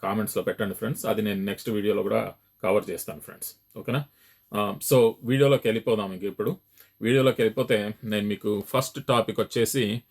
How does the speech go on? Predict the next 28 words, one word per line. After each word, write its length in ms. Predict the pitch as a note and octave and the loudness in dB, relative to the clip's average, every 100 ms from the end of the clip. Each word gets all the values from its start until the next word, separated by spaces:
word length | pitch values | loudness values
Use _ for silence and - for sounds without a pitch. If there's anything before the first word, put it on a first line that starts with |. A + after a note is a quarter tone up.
| _ _ C3 | _ _ 0
ఇక్కడ 200 | C3 B2 | 4 4
మనకి 640 | A#2+ A#2+ A2+ B2+ A2 A2+ - | 4 2 2 2 2 -2 -2
ఒక 200 | A2 A#2 | 0 2
ఈమెయిల్ 480 | A2 B2 B2+ C3+ | 0 0 2 4
అయితే 180 | B2+ A2 | 4 4
వచ్చింది. 540 | G#2+ F#2+ B2 G2 G#2 D3+ - G#2 | 2 0 -4 -4 -4 -8 -10 -6
ఆ, 140 | G#2 | -4
డ్రైవింగ్ 520 | F#2+ F#2+ A2 C3 C#3 - | -4 0 4 4 2 0
చేసేటప్పుడు 520 | A2 - A2+ G#2 G2+ | 0 2 0 0 0
అమెరికాలో, 720 | G#2 G2+ A2 A#2+ A2 F#2+ B2 F#3+ _ _ _ - G#2+ | -2 0 -2 0 0 0 -2 -6 _ _ _ -16 -8
ఓకే, 180 | F#2+ A#2+ - _ _ _ _ - | -4 -4 -6 _ _ _ _ -8
అమెరికాలో 380 | G2+ G#2+ A2+ A2+ | 0 0 2 2
డ్రైవింగ్ 360 | G2 G#2 A#2 A2 | 2 0 0 0
చేసేటప్పుడు, 680 | G#2 A2+ G#2+ G2+ F#2+ G2+ - _ _ _ F#2+ | 0 0 0 -2 -4 -6 -10 _ _ _ -6
ఆ, 120 | F#2 | 0
రోడ్డు 260 | F#2+ A#2 A#2+ | 4 4 2
మీద 180 | A2+ | 2
వెళ్తూ 300 | G#2+ G#2 A2 | 2 2 0
ఉంటే, 480 | A2 G2+ G2+ G#2 C3+ - _ _ - | -2 -2 -2 -4 -8 -12 _ _ -8
ఆ, 140 | F#2 | -4
స్పీడ్ 340 | F#2+ - C3 A#2+ | -4 0 2 2
లిమిట్స్ 340 | A#2 A#2+ - | 0 0 -4
ఉంటాయి 300 | G2 G#2 G2+ | -2 0 0
కదా, 260 | F2 G2+ - _ _ _ _ | 0 -4 -6 _ _ _ _
ఆ 80 | - | -6
స్పీడ్ 300 | - - C3+ | -4 -2 0
లిమిట్స్ 340 | C#3 C3+ B2 G#2 | 2 0 -2 -2
ఉన్నప్పుడు, 540 | A2+ A#2+ A2 F#2+ | -2 -2 -4 -4